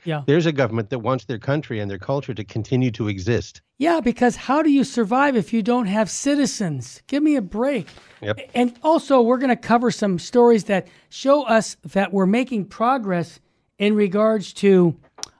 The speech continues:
Speaker 1: uh, the cultural war. Number one, uh, story is that the porn industry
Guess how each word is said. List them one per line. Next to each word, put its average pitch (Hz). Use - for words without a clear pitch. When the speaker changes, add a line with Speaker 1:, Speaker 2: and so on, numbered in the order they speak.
Speaker 1:
uh, 165
the 185
cultural 196
war. 147
Number 208
one, 240
uh, 180
story 240
is 190
that 190
the 196
porn 311
industry 214